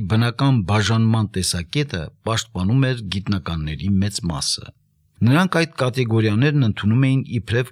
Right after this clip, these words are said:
կենսաբանորեն սահմանված և իրենց խնդիրն էին համարում ռասաների միջև եղած տարբերությունների և հարաբերությունների ուսումնասիրումը։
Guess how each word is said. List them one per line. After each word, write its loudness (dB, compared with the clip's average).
կենսաբանորեն 0
սահմանված -2
և 2
իրենց 0
խնդիրն 0
էին 4
համարում 2
ռասաների 0
միջև -2
եղած -4
տարբերությունների -2
և -6
հարաբերությունների -4
ուսումնասիրումը։ -4